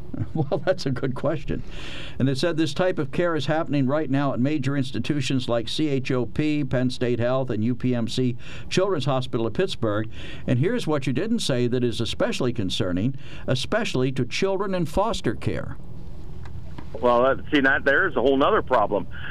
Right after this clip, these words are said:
Speaker 2: because where, where that's, they're under state control at that point, correct?
Speaker 1: I would think, yep. <laughs>
Speaker 2: Yeah, so that's a whole nother problem.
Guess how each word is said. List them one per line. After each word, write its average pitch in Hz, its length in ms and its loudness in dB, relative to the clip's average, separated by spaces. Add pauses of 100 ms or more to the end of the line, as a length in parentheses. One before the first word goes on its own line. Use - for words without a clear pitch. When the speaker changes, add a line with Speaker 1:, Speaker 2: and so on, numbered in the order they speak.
Speaker 2:
because 139 360 4
where, 143 340 4 (280)
where 156 360 6
that's, 147 240 2 (260)
they're 190 220 6
under 214 220 4
state 320 360 2
control 165 360 4
at - 80 0
that 123 200 4
point, 123 240 2
correct? 110 320 4 (640)
Speaker 1:
I 131 200 0
would 135 160 0
think, 214 320 -2
yep. 143 260 0
<laughs> - 40 -6 (1000)
Speaker 2:
Yeah, 139 280 2
so 151 140 4
that's 190 260 2
a 196 60 4
whole 214 200 4
nother 247 260 4
problem. 113 520 2